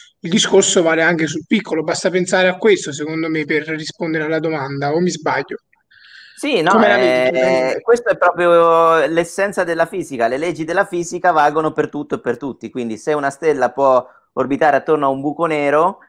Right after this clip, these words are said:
Speaker 2: eh, questa legge della fisica che ci dice che un oggetto, ma, che un oggetto può orbitare attorno a un altro oggetto, qualsiasi sia la, la sua natura, vale per qualsiasi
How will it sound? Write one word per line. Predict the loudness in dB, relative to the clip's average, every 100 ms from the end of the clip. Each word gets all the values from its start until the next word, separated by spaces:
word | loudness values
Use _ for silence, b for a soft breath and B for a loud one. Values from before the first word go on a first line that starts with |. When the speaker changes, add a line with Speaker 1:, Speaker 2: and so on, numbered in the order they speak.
| b -2
Speaker 2:
eh, | 2 4 4 4 2 0 0
questa | 0 0 0
legge | 0 0
della | 0 0
fisica | 0 -4 -6 -8 -8
che | -8 -10
ci | -10
dice | -8 -8 -8
che | -6
un | -6
oggetto, | -4 -2 -2 -4
ma, | -2 -2 -2 -2
che |
un | -2
oggetto | -2 0 0 -2
può | -2
orbitare | -2 0 0 0
attorno | -2 -4 -2
a |
un | 0
altro | 0 -2
oggetto, | 0 0 0 -4
qualsiasi | -4 -4 -6 -4
sia | 0 2
la, | 2 2
la | 0
sua | -2 -4
natura, | -4 0 2
vale | 2 2
per | -2 -4
qualsiasi | -4 -4 -6 -6 -12